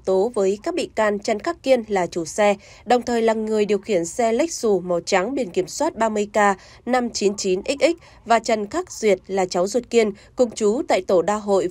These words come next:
phường Châu Khê, thành phố Từ Sơn về tội gây rối trật tự công cộng. Trước đó, ngày mùng năm tháng mười, chị T T H sinh năm một nghìn chín trăm tám mươi tư, trú tại khu phố Trịnh Nguyễn, phường Châu Khê, đến công an phường trình báo sự việc anh trai chị là T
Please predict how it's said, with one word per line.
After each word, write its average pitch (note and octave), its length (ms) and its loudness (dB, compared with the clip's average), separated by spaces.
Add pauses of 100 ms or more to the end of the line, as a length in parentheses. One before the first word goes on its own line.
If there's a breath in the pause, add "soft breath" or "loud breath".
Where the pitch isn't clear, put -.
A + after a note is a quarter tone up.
phường F#3 160 -2
Châu A#3 140 -4
Khê, A3 200 -2
thành G3 200 -4
phố F3 240 -4
Từ A3 140 -2
Sơn G3+ 360 0
về F#3 180 2
tội F#3+ 240 4 (260 loud breath)
gây A3+ 180 2
rối F#3+ 280 0
trật B3 180 -2
tự G3 80 0
công F#3 220 -2
cộng. F3+ 200 4 (460 soft breath)
Trước F4 160 -4
đó, G3+ 220 4
ngày C#4 160 -4
mùng G3 180 -4
năm A#3 200 -2
tháng G#3+ 260 -4
mười, G#3 200 4
chị F3+ 220 -8
T - 120 -2 (120)
T - 20 -2 (180)
H C4+ 40 -6 (120)
sinh C#4+ 200 -6
năm C#4 100 0
một A#3 80 -2
nghìn F3+ 260 0
chín F#3+ 160 -4
trăm A#3 180 -4
tám F#3 140 -4
mươi F#3 100 -10
tư, A3 240 2 (260 loud breath)
trú A#3+ 120 -2
tại A3+ 260 0
khu C#4 180 -2
phố G#3+ 280 2
Trịnh B3 260 -6
Nguyễn, G#3 300 2
phường G3 320 0
Châu G#3 140 -4
Khê, G#3 280 2 (280 loud breath)
đến G#3 260 2
công C4 220 0
an A3+ 140 -2
phường G3+ 240 0
trình F#3 200 -4
báo F3 220 0
sự F3+ 180 -2
việc F#3+ 260 2
anh G#3 220 -6
trai G#3 280 0
chị G3+ 300 -6
là F#3 260 0
T - 140 -6